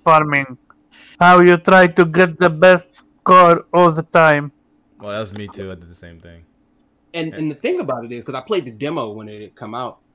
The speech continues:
Speaker 3: it's like
Speaker 1: Demo? Where's the demo? I wanna play it.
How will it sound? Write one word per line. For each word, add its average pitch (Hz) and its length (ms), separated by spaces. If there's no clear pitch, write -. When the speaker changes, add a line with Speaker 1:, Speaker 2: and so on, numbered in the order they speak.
Speaker 3:
it's 196 320
like 165 240
Speaker 1:
Demo? 226 680
Where's 220 300
the 240 120
demo? 240 260
I 175 120
wanna 202 200
play 220 180
it. 143 200